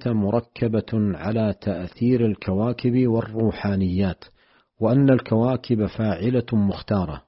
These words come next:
وهذا كفر بإجماع المسلمين. الثاني الاستدلال على الحوادث الأرضية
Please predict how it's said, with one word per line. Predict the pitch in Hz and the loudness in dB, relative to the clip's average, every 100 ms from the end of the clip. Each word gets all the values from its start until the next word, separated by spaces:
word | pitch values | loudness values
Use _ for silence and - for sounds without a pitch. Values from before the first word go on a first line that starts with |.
| _ | _
وهذا | 95 117 104 | -2 0 0
كفر | 101 - 127 - 135 127 120 | -2 -4 -8 -4 -2 0 0
بإجماع | 104 98 90 101 85 | 0 0 0 -2 -2
المسلمين. | 87 85 - 82 80 69 - _ _ - - - _ | -4 -6 -8 -8 -8 -8 -14 _ _ -20 -20 -20 _
الثاني | 110 - 139 143 139 143 - | -4 0 2 4 4 2 0
الاستدلال | 120 107 - 110 104 127 127 117 | 0 0 0 0 2 2 2 2
على | 104 107 | 0 -2
الحوادث | 95 - 101 117 127 120 - | -2 -4 -2 0 0 -2 -2
الأرضية | 110 110 113 101 92 117 131 | -2 -2 -4 -4 -2 0 0